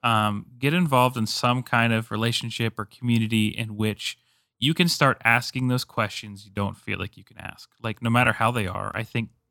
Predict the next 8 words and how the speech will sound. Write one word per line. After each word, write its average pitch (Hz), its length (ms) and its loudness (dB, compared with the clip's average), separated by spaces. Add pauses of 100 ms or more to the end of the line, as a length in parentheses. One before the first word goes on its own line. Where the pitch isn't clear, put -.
developing 127 580 2
and 131 80 2
establishing 110 720 -2 (640)
relationships 160 800 2
where 123 140 2
you 120 320 2
can 185 240 2
just 110 500 0